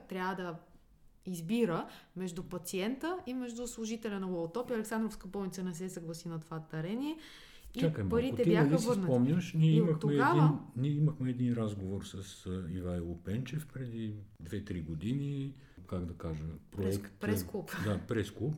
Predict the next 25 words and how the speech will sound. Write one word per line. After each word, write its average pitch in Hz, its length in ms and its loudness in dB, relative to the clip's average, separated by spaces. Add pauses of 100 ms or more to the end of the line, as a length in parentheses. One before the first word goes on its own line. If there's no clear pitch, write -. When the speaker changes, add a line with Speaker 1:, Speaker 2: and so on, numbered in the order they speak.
(120)
Speaker 2:
в - 100 -14
който 104 280 -2
обаче 101 280 -4
не 95 100 0
говорихме 90 480 -4
с - 200 -12
преса, 127 340 -10
а 107 80 -4
говорихме 95 520 -6
с 127 180 -10 (160)
хора 92 280 -6
от 101 240 -8
едрия 82 320 -4
бизнес 82 400 -6
по 85 320 -8
различни 82 440 -6
теми. 67 280 -10 (380)
И 175 280 2
имаме 180 320 6
някакви 151 440 2
впечатления 107 640 0
от 87 120 -4
него. 80 240 -2
След 123 280 -2
това, 107 240 0